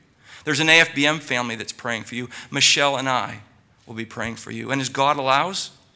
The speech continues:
I hope to walk some of that ground with you one day and see what God is doing firsthand. God has great plans for Faith Baptist Church in Lakenheath because He's a great God and because He does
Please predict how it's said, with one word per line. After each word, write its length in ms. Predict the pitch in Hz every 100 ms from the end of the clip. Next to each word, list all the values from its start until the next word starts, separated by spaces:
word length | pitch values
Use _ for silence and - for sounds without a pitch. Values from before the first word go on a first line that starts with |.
| _ _ _ _ _
I 140 | - 110
hope 220 | 117 -
to 80 | 113
walk 240 | 123 127
some 180 | - 120
of 60 |
that 160 | 113 101
ground 300 | 110 113 110
with 140 | 113
you 140 | 107 107
one 200 | 113 110
day 220 | - - - _ _ _ _
and 120 | 120
see 380 | 107 - 143 127
what 180 | 113 73
God 260 | 113 104 117
is 120 | 101
doing 420 | 117 113 110 110 - _ - _
firsthand. 760 | - 113 110 - 117 107 98 - _ _ _ _ _
God 240 | 135 156 180
has 240 | 170 143
great 320 | - 151 151
plans 600 | - 156 151 120 117 - - _ _ _ _ _ _
for 160 | - 117
Faith 280 | 127 127
Baptist 440 | 131 123 - 113 -
Church 560 | - 143 - - - -
in 80 |
Lakenheath 720 | 113 131 135 - - 104 - - _ _
because 360 | 123 - 113 -
He's 180 | 117
a 40 | 113
great 260 | 110 117
God 360 | - 113 107 107 _ _ _
and 100 | 123
because 360 | 127 - 120 -
He 180 | 139
does 400 | 131 127 113 107